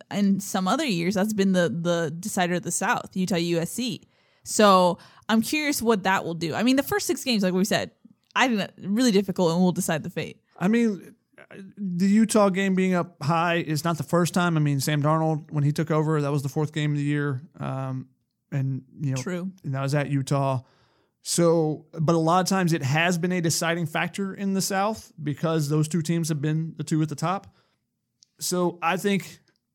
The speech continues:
Speaker 2: U S C could be in a huge hole if they start out oh and two. I don't know if you're getting out of that one 'cause you still have to go to Washington and you still have to play Oregon. Not to mention any of the other Pac-twelve South teams, but those two are, are two of the best from the, from the North. So, you know,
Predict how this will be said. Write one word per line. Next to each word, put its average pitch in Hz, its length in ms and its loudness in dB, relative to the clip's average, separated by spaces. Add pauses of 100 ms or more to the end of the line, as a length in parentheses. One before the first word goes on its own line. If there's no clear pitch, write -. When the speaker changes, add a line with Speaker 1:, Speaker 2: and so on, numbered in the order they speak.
Speaker 2:
U 165 240 4
S 196 120 6
C 214 120 2
could 175 120 2
be 175 100 6
in 170 60 4
a 165 40 4
huge 185 400 4
hole 220 300 6
if 147 80 2
they 160 100 2
start 170 260 2
out 180 140 6
oh 190 140 6
and 180 100 4
two. 208 300 4 (520)
I - 60 -6
don't 170 140 2
know 190 60 4
if 170 100 0
you're 190 80 -2
getting 196 160 2
out 208 100 4
of 180 80 2
that 139 160 0
one 135 140 -6
'cause 147 200 2
you 165 60 2
still 175 200 2
have 165 80 0
to 165 80 -2
go 170 180 4
to 196 240 4
Washington 175 580 2
and 139 100 -2
you 135 60 -2
still 170 160 0
have 151 80 2
to 139 80 -6
play 156 140 0
Oregon. 156 500 -2 (240)
Not 170 140 -6
to 214 60 -4
mention 233 220 -2
any 233 100 0
of 220 40 -2
the 214 80 2
other 185 120 0
Pac-twelve 175 380 0
South 185 380 -2
teams, 131 320 -4
but 156 300 2 (380)
those 160 280 6
two 170 300 6
are, 165 120 -2
are 156 100 2
two 170 180 4
of 160 40 4
the 151 80 2
best 151 300 2
from 151 160 -2
the, 139 320 -2
from 151 160 -2
the 135 80 0
North. 180 340 2
So, 151 360 0 (300)
you 165 180 0
know, 156 120 0